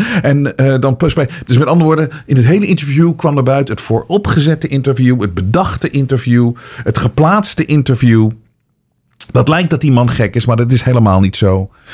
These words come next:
Is heel duidelijk, Femke is de engel en ik ben de boeman. Dus Robert Oei, die gaat hier de schuld op zich nemen.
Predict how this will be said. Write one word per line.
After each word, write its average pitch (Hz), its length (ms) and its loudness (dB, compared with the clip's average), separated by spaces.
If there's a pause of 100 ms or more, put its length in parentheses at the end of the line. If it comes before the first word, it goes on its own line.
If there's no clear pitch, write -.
(140)
Is 85 180 -2
heel 151 180 2
duidelijk, 113 460 0 (400)
Femke 160 540 0
is 120 160 -2
de - 120 -4
engel 110 500 0 (220)
en 107 280 -4
ik 117 240 0
ben 101 140 2
de 98 80 4
boeman. 78 460 -4 (1160)
Dus 95 180 -4
Robert 110 320 0 (100)
Oei, 202 520 0 (960)
die 147 220 2
gaat 123 320 0
hier 87 480 -2 (1000)
de 110 100 -6
schuld - 300 0
op 85 120 -4
zich 87 180 -8
nemen. - 360 -10